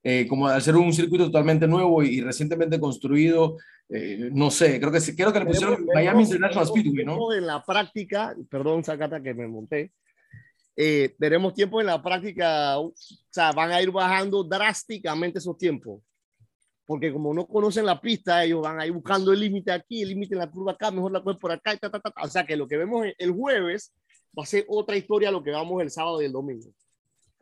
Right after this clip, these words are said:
Speaker 1: Sí, estoy
Speaker 2: En cuanto a tiempo. Tiempos de vuelta, pues.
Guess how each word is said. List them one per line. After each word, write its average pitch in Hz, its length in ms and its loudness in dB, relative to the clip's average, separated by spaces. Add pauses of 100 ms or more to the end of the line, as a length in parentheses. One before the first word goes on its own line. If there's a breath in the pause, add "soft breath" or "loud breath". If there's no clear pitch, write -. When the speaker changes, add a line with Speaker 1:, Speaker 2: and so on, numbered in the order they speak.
(300)
Speaker 1:
Sí, 123 100 -10
estoy 151 260 -4
Speaker 2:
En 156 40 -4
cuanto 156 240 -8
a 151 80 -10
tiempo. 170 420 -6 (1200)
Tiempos 185 280 -4
de 175 60 -2
vuelta, 156 340 -4
pues. - 220 -20